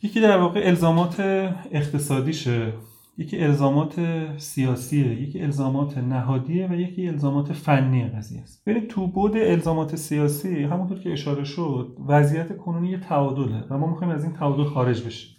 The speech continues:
در نتیجه خروج از این تعادل نیازمند یه توافق بین زینفعان مختلفه که در واقع از، از این تعادل خارج بشیم و به تعادل دیگه‌ای بریم.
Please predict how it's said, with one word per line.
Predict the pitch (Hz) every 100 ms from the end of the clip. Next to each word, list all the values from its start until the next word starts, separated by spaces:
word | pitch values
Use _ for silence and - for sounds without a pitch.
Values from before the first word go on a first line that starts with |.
| -
در | 180 214
نتیجه | 214 208 - 208 208 202 196 185 -
خروج | - 170 208 185
از | 156
این | 147
تعادل | 147 151 151 147 185 151
نیازمند | 147 156 160 151 180 190 202
یه | 202
توافق | - 156 147 147 147 180 180
بین | 185
زینفعان | 170 156 151 143 175
مختلفه | 175 147 - 139 151 - 127 123 123 - -
که | - 139 131 127 135 - - - - _ _
در | 143
واقع | 143 170
از، | 156 151
از | 147
این | 175
تعادل | 180 180 160 175
خارج | - 156 175
بشیم | 185 190
و | 170
به |
تعادل | 147 151 147 156 160
دیگه‌ای | 143 123 117
بریم. | 107 110